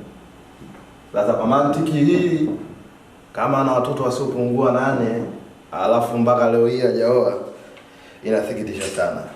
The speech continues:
Naona sasa anapoelekea bwana twenty kwa watoto aliokuwa nao,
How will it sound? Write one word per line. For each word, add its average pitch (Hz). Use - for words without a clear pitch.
Naona 131
sasa 131
anapoelekea 123
bwana 120
twenty 123
kwa 117
watoto 117
aliokuwa 117
nao, -